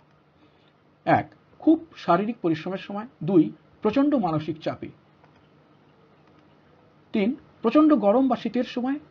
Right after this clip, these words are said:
চার, খুব বেশি খাওয়ার পর। পাঁচ, খুব মদ খাওয়ার পর। ছয়, প্রচুর সিগারেট খাওয়ার পর। অ্যানজাইনা থেকে কি জটিলতা হতে পারে?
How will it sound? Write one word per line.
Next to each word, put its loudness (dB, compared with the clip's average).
চার, 4
খুব 8
বেশি -8
খাওয়ার -4
পর। -16
পাঁচ, 4
খুব 0
মদ 0
খাওয়ার -8
পর। -6
ছয়, 2
প্রচুর 2
সিগারেট -4
খাওয়ার -16
পর। -20
অ্যানজাইনা 2
থেকে -4
কি 0
জটিলতা -2
হতে -8
পারে? -10